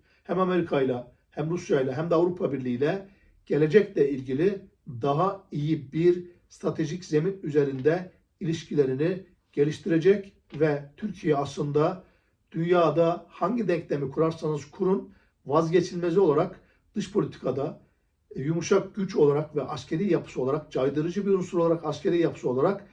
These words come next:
yerini alacak ve Türkiye artık Avrupa Birliği'nin vazgeçilmez bir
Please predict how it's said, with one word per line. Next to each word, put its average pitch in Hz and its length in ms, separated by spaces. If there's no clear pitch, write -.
yerini 165 300
alacak 190 480
ve 147 100
Türkiye 165 380
artık 196 380
Avrupa 170 420
Birliği'nin 147 580
vazgeçilmez 160 840
bir 147 260